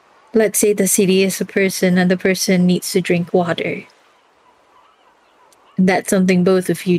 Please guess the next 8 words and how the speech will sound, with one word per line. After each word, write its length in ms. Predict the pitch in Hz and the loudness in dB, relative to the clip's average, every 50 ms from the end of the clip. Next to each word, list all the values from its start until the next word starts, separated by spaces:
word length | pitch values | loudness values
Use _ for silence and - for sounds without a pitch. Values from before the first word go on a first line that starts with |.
| - - | -2 -4
need. 300 | - 175 - 180 - - - _ _ _ _ _ _ _ _ _ _ _ _ _ _ _ _ _ _ _ _ _ _ _ _ _ _ _ _ _ _ _ _ _ | -8 -10 -10 -10 -12 -14 -16 _ _ _ _ _ _ _ _ _ _ _ _ _ _ _ _ _ _ _ _ _ _ _ _ _ _ _ _ _ _ _ _ _
So, 600 | - - - - - 170 170 165 170 175 180 190 180 - _ _ _ _ _ _ _ _ _ _ _ _ _ _ _ _ _ _ - - - - - - - - - - - - - _ _ - _ _ _ _ - - - - _ - - - - _ _ | -10 -8 -4 -2 0 0 2 2 0 -2 -2 -4 -8 -14 _ _ _ _ _ _ _ _ _ _ _ _ _ _ _ _ _ _ -20 -18 -16 -16 -14 -14 -16 -16 -18 -20 -20 -20 -20 _ _ -20 _ _ _ _ -20 -20 -20 -20 _ -20 -20 -20 -20 _ _
before 280 | 214 214 - 240 233 220 | -4 0 2 2 2 2
you 120 | 208 208 | 2 2
can 240 | 208 - 208 196 196 | 0 0 2 2 2
give 220 | 190 214 202 190 - | 0 0 -2 -4 -2
them 200 | 202 190 185 190 | 0 0 2 2
water 540 | 190 180 180 180 175 180 - 180 185 196 | 4 2 2 2 0 0 -2 -2 -4 -6